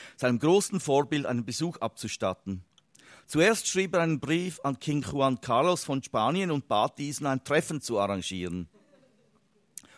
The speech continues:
Der König schrieb zurück, Senior Dali entscheide sich selbst darüber, wen er empfange und wen nicht. Da reiste Kim kurzerhand nach Katalonien und sprach ihn Figueres beim Meister persönlich vor.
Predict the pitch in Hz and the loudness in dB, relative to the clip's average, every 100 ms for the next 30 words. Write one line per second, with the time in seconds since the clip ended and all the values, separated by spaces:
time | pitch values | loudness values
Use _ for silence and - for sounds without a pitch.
0 | - 120 127 135 180 - 127 - 151 185 | -10 -4 0 0 0 -4 -6 -6 -2 0
1 | 156 - - _ _ - - - - - | -2 -6 -20 _ _ -20 -20 -20 -20 -6
2 | 123 135 131 - 113 175 185 143 143 139 | -2 2 2 4 4 6 4 2 2 2
3 | 135 117 117 127 185 - 143 127 120 113 | 0 -6 -2 0 0 0 0 2 0 0
4 | 117 120 123 110 - 107 - 117 110 120 | 0 2 2 0 -4 -8 -2 0 2 2
5 | 120 110 117 113 110 113 - - - - | 2 2 2 2 2 0 -6 -20 -20 -20
6 | _ 135 160 175 170 156 - 147 - - | _ 2 4 4 2 -2 -2 -2 0 2
7 | 190 - 160 147 165 127 - 131 - 117 | 2 2 2 4 2 -2 -4 -4 -2 0
8 | 143 190 180 160 - 120 120 131 139 - | 0 0 0 -4 -4 0 0 0 -4 -6
9 | 131 113 101 120 127 - 135 110 87 95 | -8 -4 -2 0 -2 -2 -2 -2 -4 -8
10 | 123 - 151 208 208 143 - 104 85 | -10 -8 -2 -2 -2 -6 -6 -6 -6